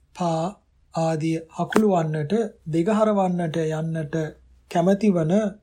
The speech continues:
උත්සාහ කරන සිත්වලට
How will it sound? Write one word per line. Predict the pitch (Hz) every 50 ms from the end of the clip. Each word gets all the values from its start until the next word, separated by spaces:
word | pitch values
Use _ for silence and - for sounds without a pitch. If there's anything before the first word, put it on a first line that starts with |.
| _ _
උත්සාහ | - 170 165 170 - - 214 214 208 208
කරන | 196 - 170 156 151 147 147 147 147 - _ _ _ _ _ _ _ _ _ _ _ _ _ _ _ _ _ _ _ -
සිත්වලට | - - - 196 196 190 190 - 202 196 185 185 180 180